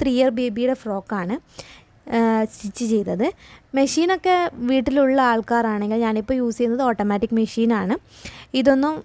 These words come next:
ആ, ഫാഷൻ ഡിസൈനും ഒന്നും പഠിക്കാതെ തന്നെ നമുക്ക് ഇത്രയൊക്കെ ചെയ്യാനൊക്കെ പറ്റും.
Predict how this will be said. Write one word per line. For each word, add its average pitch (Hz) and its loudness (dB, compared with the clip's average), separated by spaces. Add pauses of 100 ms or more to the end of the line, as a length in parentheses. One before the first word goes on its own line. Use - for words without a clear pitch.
(120)
ആ, 233 2
ഫാഷൻ 226 0
ഡിസൈനും 269 0
ഒന്നും 262 0
പഠിക്കാതെ 247 4
തന്നെ 269 -2
നമുക്ക് 254 -4
ഇത്രയൊക്കെ 339 0
ചെയ്യാനൊക്കെ 233 0
പറ്റും. 202 -6